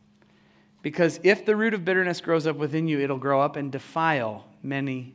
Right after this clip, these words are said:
people." People who don't know Jesus or refuse to believe in Jesus, they struggle with this area of bitterness. And I would say within the church,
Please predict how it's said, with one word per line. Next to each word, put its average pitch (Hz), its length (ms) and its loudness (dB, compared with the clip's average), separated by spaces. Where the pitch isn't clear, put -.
people." 135 400 -16
People 214 340 2
who 185 120 2
don't 190 260 4
know 196 140 0
Jesus 165 640 -4
or 170 80 2
refuse 190 400 6
to 165 100 -4
believe 151 280 2
in 135 80 -4
Jesus, 123 540 -6
they 156 140 4
struggle 175 500 2
with 151 160 0
this 160 200 -4
area 151 260 2
of 139 80 -6
bitterness. 151 500 -8
And 165 160 0
I 160 140 6
would 226 160 0
say 202 240 4
within 185 320 0
the 165 80 0
church, - 600 2